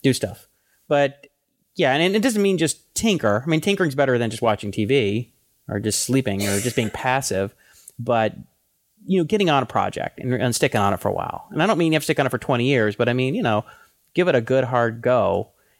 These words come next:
and, um, interesting things can ha-, can happen.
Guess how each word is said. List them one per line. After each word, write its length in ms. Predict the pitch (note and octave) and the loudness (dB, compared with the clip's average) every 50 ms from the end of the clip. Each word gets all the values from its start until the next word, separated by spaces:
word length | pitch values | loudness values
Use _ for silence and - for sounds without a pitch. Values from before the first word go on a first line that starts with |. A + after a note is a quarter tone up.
| _ - | _ -6
and, 520 | - A2 A2 G#2+ G#2+ G#2 G#2 G#2 G2+ G2 | -2 0 0 2 2 0 0 -2 -2 -2
um, 540 | G#2 G2+ G2+ G2 G2+ G2+ G2 G2 G2+ G#2 - - _ _ _ - B3+ - | 0 0 0 -2 -2 -4 -4 -4 -6 -6 -8 -10 _ _ _ -18 -16 -8
interesting 380 | - - D3 C3+ D3 D3 C#3 A2+ | -4 -2 -2 -2 0 -2 -2 -2
things 140 | B2+ A#2+ | -2 -4
can 100 | - A#2+ A2 | -4 -4 -2
ha-, 240 | A#2+ B2 B2 - - | -2 -2 -2 -4 -4
can 160 | - B2+ A#2+ | -4 -4 -2
happen. 500 | A#2 B2 A#2+ A#2 - - - - - - | 0 0 0 -2 -4 -8 -12 -14 -16 -14